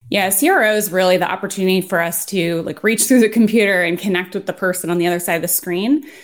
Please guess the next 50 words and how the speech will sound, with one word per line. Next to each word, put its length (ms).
So 300
I 160
love 240
to 80
think 160
about 260
the 100
analogy 540
of 160
if 160
we 100
have 120
a 40
physical 600
brick 220
and 100
mortar 300
store 580
and 140
we 100
wanted 360
to 340
talk 240
to 80
our 80
customers, 720
figure 340
out 300
what 100
kind 140
of 60
products 420
we 80
should 260
sell, 520
how 180
we 80
should 180
talk 220
about 200
those 200
products, 680
what 220
brought 240
them 160
in 120
in 60
the 80
first 400
place. 540